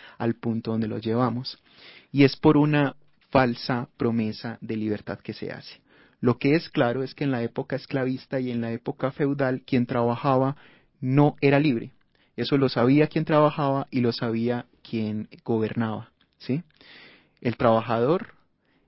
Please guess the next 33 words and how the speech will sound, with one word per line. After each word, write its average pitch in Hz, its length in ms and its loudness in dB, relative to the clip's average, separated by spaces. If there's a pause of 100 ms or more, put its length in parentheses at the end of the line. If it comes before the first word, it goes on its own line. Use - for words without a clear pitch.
(200)
el 113 180 -2
esclavo, 139 720 0
el 113 120 -6
siervo, 127 480 -4 (540)
estaban 120 380 -2
sometidos 123 720 -2
a 117 40 -8
su 117 140 -10
trabajo 113 520 -6
y 127 120 0
no 120 160 -2
tenían 123 400 -4
ocasión, 117 720 -8
eh, 113 340 -6
para, 113 680 -6 (460)
eh, 113 180 -4
renegar 117 540 0
de 127 220 2
ello. 117 260 -8 (920)
Hoy 117 200 4
en 165 80 4
la 135 100 6
época 151 380 0
capitalista 117 640 -6
el 165 80 2
liberalismo 113 640 0
dice 143 480 -4
que - 100 -8
todo 113 220 -6
el 113 60 -4
mundo 120 200 -4
es 123 60 0
libre, 127 380 0